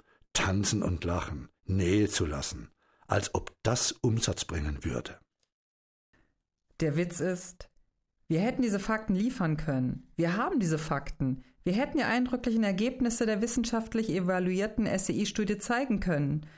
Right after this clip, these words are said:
Speaker 2: Das hätte diesen Menschen sicher beeindruckt. Wir hätten ihm eine Auflistung der Firmen zeigen können, die schon ein S-E-I-Training erlebt und gebucht haben. Da wäre dieser Mensch sicher geblieben. Wahrscheinlich hätte er sich bestätigt und gut gefühlt.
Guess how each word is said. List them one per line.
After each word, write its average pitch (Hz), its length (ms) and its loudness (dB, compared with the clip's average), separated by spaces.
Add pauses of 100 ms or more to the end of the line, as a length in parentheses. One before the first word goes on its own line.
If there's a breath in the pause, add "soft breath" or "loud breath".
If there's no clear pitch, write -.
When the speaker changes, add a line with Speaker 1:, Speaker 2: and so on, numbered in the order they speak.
(100)
Speaker 2:
Das - 160 0
hätte 247 200 2
diesen 214 280 2
Menschen 214 340 2
sicher 220 220 2
beeindruckt. 147 760 0 (260 loud breath)
Wir 202 120 2
hätten 294 260 2
ihm 254 140 4
eine 190 240 2
Auflistung 226 540 0
der 180 100 2
Firmen 226 420 0
zeigen 247 420 0
können, 175 260 0
die 180 100 2
schon 185 200 0
ein 185 240 0
S-E-I-Training 202 840 0
erlebt 175 340 0
und 202 80 2
gebucht 220 400 0
haben. 143 480 -2 (380 loud breath)
Da 226 120 0
wäre 233 220 4
dieser 202 240 2
Mensch 214 260 4
sicher 220 280 2
geblieben. 147 720 0 (440 soft breath)
Wahrscheinlich 190 500 2
hätte 202 200 2
er 170 100 4
sich 170 160 0
bestätigt 180 500 0
und 185 80 2
gut 220 180 0
gefühlt. 143 640 0